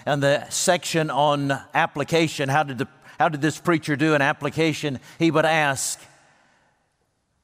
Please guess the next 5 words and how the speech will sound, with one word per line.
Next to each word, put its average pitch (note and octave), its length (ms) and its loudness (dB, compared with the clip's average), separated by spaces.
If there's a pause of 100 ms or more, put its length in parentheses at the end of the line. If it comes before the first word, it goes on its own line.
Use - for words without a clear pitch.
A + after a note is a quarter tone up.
(840)
"When G3+ 680 2
the F#3 100 2
preacher F3+ 540 0
hurt E3 480 0
you, G#2 280 -6